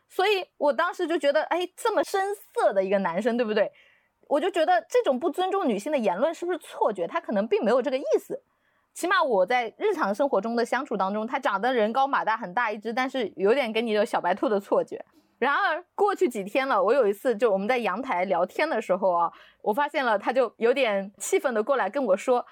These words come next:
他被那个web三的社群给踢出去了，他觉得莫名其妙，觉得自己被针对了，就很离谱。然后我说，“你做了什么被踢出去了？”他说他就在那个社群里面聊了什么什么，只是说了一句话，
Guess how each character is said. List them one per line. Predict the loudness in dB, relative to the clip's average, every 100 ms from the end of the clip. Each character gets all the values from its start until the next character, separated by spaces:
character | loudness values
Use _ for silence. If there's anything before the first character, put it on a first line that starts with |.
| _
他 | -4 0
被 | 0
那 | 0 2
个 | 2
web | 2 0
三 | -2 -2
的 | -2
社 | -2 0 0
群 | -2 -2
给 | -2
踢 | -4 0 0
出 | 0
去 | 0 0
了， | -2 -4 -14 -20 -6
他 | -6
觉 | -2
得 | -2 0
莫 | 0
名 | 0 -2
其 | -8 -6
妙， | -2 0 0
觉 | 0
得 | -2
自 | -4
己 | -8 -2
被 | -2
针 | 0 -4 0
对 | 0 0
了， | -2 _ _ -2
就 | 0
很 | 2
离 | 0 0
谱。 | 2
然 | 2
后 | 2
我 | 2
说 | 0 -2 -2
，“你 | -2
做 | 2 2 2
了 |
什 | 0 -2
么 | 0
被 | 0 -2
踢 | -2
出 | -6
去 | 0
了？” | 0 0
他 | -2
说 | 0 -2 -2 -4
他 | -2
就 | 0 0
在 | 0 2
那 | 2
个 | 2
社 | 2 -2
群 | 0 -2
里 |
面 | -2 0
聊 | 2 2
了 | 2 0
什 | -2
么 | -2
什 | 0
么， | -2 -4 -20 -6
只 | -2
是 | -2
说 | 0 2
了 | 2
一 | 0
句 | -2
话， | 0 0